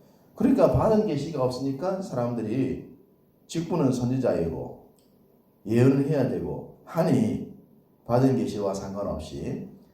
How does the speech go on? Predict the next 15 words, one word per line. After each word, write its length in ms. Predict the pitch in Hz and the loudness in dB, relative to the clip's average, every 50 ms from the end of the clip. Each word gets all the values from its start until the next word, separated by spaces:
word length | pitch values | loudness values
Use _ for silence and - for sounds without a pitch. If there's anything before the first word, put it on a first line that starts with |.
| _ _ | _ _
자기들의 680 | - - 101 110 113 110 98 101 101 101 95 - - - | -8 -4 -4 -2 -2 -2 -2 -2 -4 -4 -4 -6 -8 -10
생각으로, 840 | - - - 165 - 156 147 135 123 - 139 120 - - - - - - _ _ _ _ _ _ _ _ _ _ _ | -10 -6 -4 -4 -2 2 2 2 2 2 0 -4 -8 -10 -12 -18 -20 -20 _ _ _ _ _ _ _ _ _ _ _
자기들의 460 | - - 110 117 123 123 117 107 104 98 | -4 -2 0 2 2 2 2 2 0 0
마음에 380 | 92 90 87 92 101 92 85 | -2 -2 -2 -2 -2 -2 -4
원하는 440 | - 87 92 98 107 113 123 127 127 | -6 -6 -6 -4 -2 0 0 2 2
바대로 540 | 113 85 80 80 71 67 65 65 - - - - - - | 0 0 -2 -4 -6 -8 -10 -10 -12 -14 -20 -20 -20 -16
말을 500 | - - - - 90 95 - - - - - | -12 -10 -8 -6 -6 -6 -6 -6 -10 -12 -14
한 160 | - - 147 | -14 -12 -8
겁니다. 640 | 143 143 131 - - - - - 117 - - - - - - - - _ _ _ _ _ _ _ _ - | -6 -4 -4 -4 -4 -6 -8 -8 -10 -10 -12 -14 -16 -18 -20 -20 -20 _ _ _ _ _ _ _ _ -2
때로는 680 | - 180 190 202 208 190 175 180 170 139 - - - - - - - - - _ _ _ _ _ _ _ | 2 4 6 6 6 6 4 4 4 2 2 0 -4 -10 -14 -18 -20 -20 -20 _ _ _ _ _ _ _
점술까지 680 | - 147 147 190 190 - 196 190 - - - - - - | 2 4 6 6 6 4 2 2 2 2 0 0 0 -2
쓰는 380 | - - 117 117 113 113 107 | -6 -8 -6 -6 -6 -6 -6
거예요. 320 | - - 50 - - - - - - | -6 -8 -8 -10 -12 -14 -16 -18 -14
점쟁이 560 | - 104 104 107 107 131 135 135 113 - - | -12 -8 -6 -2 0 2 2 2 2 0 -2
동원하듯이. 840 | - 80 82 82 80 80 80 80 80 - - - - - - - | -6 -6 -8 -6 -6 -6 -8 -8 -10 -12 -12 -14 -16 -18 -18 -20